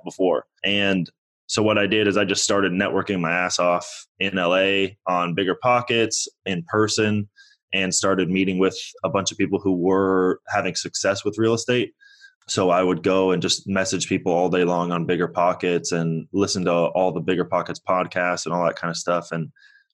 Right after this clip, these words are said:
just learn about what other people were doing with very little cash and no experience to invest in real estate. And I figured out about this whole out-of-state investing thing and the burr strategy and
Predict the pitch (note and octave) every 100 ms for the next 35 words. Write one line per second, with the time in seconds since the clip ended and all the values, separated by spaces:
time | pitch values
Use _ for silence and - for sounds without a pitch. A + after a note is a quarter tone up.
0 | - G2+ - F#2 F#2+ F2 F2 F#2 F2+ F2+
1 | F#2 F2+ F2 F#2 F#2+ F2+ G2+ G#2 F#2 F2
2 | - - - F2+ F2 E2+ F2+ E2+ - E2+
3 | F2+ F#2+ - E2 D#2+ D#2+ - F2+ F2 E2+
4 | - F2 F2+ G2 G2 - F2+ F2+ F#2 -
5 | F#2+ G#2 G#2+ - C3 - - - - -
6 | - G2 G2 F#2+ - G#2 G2 F#2+ F2+ F#2
7 | F2+ E2+ - F2+ F2 - G2 F2 - F#2+
8 | F#2 F2 E2+ E2 - E2 E2 D#2+ E2+ -
9 | _ F2 F2+ D#2+ F#2 F2 - F#2 F2 E2+
10 | E2+ F2 E2+ D#2+ D#2